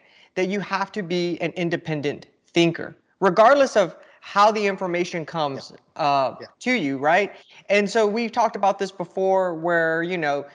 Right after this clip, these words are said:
Speaker 1: you don't necessarily want to identify with any sort of political party, because once you do,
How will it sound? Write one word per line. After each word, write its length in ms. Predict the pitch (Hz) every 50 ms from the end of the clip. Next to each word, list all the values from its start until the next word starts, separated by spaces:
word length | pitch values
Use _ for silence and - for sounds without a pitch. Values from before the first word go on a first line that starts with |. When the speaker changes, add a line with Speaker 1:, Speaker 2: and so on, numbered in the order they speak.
| - _ _ 175
Speaker 1:
you 80 | 175
don't 200 | 175 196 202 190
necessarily 580 | 196 202 196 190 175 - 196 190 190 185 185 180
want 380 | 170 170 175 180 180 170 170 - - -
to 320 | 190 185 180 170 160 156 - 165
identify 500 | 165 147 170 170 170 180 - 160 151 156
with 160 | 156 160 -
any 180 | - 170 175 175
sort 180 | - - 165 156
of 100 | - -
political 380 | 160 151 151 151 147 - 156
party, 280 | - - 247 269 240 185
because 280 | 170 180 170 185 165
once 320 | 165 190 214 214 208 - -
you 160 | 196 175 156
do, 640 | 143 147 175 214 262 294 240 165 151 147 165 196